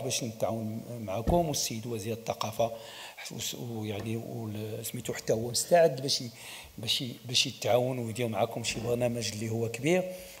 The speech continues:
وماشي فقط، آه، سميتو. خاص إلا منطقة باش تجيب السياحة وباش تبقى، فهذاك التمركز ديالها، لو بوزيسيونمون، خاص كل منطقة.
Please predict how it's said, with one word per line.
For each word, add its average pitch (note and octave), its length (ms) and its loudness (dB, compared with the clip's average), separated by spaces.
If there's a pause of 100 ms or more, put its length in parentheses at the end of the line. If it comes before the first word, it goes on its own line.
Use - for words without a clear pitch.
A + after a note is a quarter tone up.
(100)
وماشي G3 280 6
فقط، - 500 4
آه، A#2 220 2
سميتو. A2 320 -6 (480)
خاص - 600 8 (220)
إلا D3+ 180 4 (340)
منطقة C#3+ 600 4
باش - 360 0 (500)
تجيب A2 280 4
السياحة - 600 6 (260)
وباش C3+ 260 2
تبقى، - 480 6 (320)
فهذاك C#3+ 300 2
التمركز D#3 600 6
ديالها، A#2 260 4
لو A#2 100 0 (120)
بوزيسيونمون، D3 640 0 (760)
خاص - 880 2
كل E3+ 420 4
منطقة. D#3 720 0